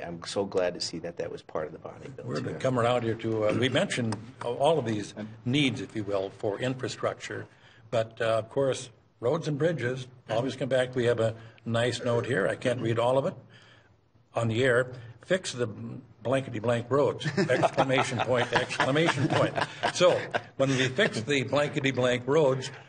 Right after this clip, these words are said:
Speaker 2: uh, how much money are we gonna have to spread around the state of Minnesota?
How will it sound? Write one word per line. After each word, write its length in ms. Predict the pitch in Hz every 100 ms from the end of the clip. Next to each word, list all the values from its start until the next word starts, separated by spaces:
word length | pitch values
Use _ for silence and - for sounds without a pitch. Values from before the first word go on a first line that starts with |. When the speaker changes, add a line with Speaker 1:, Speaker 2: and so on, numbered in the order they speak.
| -
Speaker 2:
uh, 240 | - 104 104
how 160 | 127
much 240 | 143 135 -
money 260 | 127 127
are 60 | 113
we 100 | 117
gonna 200 | 113 110
have 260 | 104 117 117
to 220 | 104 92
spread 320 | - - 117
around 260 | 110 110 104
the 60 |
state 220 | 87 110 101
of 60 |
Minnesota? 380 | 92 80 - 87